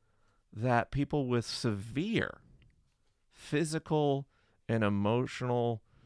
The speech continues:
uh, and mental disabilities,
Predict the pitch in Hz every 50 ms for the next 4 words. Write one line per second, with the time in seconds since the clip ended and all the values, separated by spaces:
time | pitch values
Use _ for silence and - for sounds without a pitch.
0 | - - - - - _ _ _ _ _ _ _ _ _ _ _ _ _ _ _
1 | 90 90 90 87 82 76 - - _ _ _ _ _ _ _ _ _ _ _ _
2 | _ _ _ _ _ _ _ _ _ _ 104 101 104 104 107 123 131 135 - 143
3 | 135 123 101 95 - - 123 139 - - 135 107 80 113 117 123 104 90 78 76
4 | 73 67 67 90 - - -